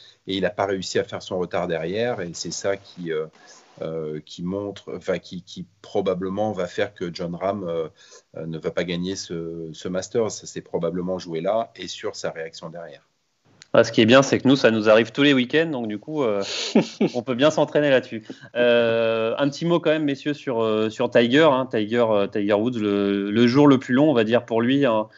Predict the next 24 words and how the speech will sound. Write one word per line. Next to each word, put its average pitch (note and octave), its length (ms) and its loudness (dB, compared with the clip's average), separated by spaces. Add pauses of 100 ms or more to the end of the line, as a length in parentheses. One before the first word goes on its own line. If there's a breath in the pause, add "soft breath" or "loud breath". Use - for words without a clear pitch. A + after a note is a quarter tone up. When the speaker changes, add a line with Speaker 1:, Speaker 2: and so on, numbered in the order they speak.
(360 soft breath)
Speaker 2:
Euh, G#2+ 260 6
on A2+ 100 2
savait C#3 280 6
que D3+ 60 -6
c'était B2+ 240 -2
compliqué C3 440 -2
pour C#3+ 160 -2
lui B2 140 0
d'enchaîner, A#2+ 600 0
euh, F#2 800 0
plus D3 340 0
que C3+ 100 2
dix-huit B2 400 0
trous D3+ 160 0
dans B2+ 140 2
une A#2 160 2
journée. B2 460 4
Euh, G2+ 240 4
là, A#2 180 6
il A2+ 100 0
en G#2+ 100 0
a G2+ 100 2
fait, B2 320 -4
euh, F#2 580 -2